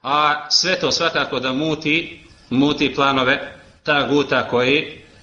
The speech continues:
a, i dole dje-, djeluju, a i oni koji drže konce sa ovih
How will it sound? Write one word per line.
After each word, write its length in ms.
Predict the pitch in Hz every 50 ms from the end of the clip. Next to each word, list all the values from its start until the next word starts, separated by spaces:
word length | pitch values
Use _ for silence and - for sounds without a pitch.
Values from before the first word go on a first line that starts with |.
| - - - - - - - - - - - _
a, 520 | - 131 135 131 127 123 120 123 113 117 120
i 100 | - 170
dole 300 | 170 175 175 170 160 147
dje-, 280 | 143 170 156 123 139 139 127 120
djeluju, 680 | 135 156 165 160 160 156 151 156 165 170 170 170 - - - - - - - - -
a 300 | 139 156 170 180 180 180 180 - -
i 120 | 143 147
oni 380 | 151 160 165 160 147 135 127 127
koji 480 | 135 139 139 147 151 160 160 - - - - _ _ _ - - - - - -
drže 380 | 135 143 160 165 - 151 135 120
konce 540 | - 135 135 139 131 - - 143 139 147 143 - -
sa 340 | - - - 143 135 135 -
ovih 380 | 139 139 139 131 120 - -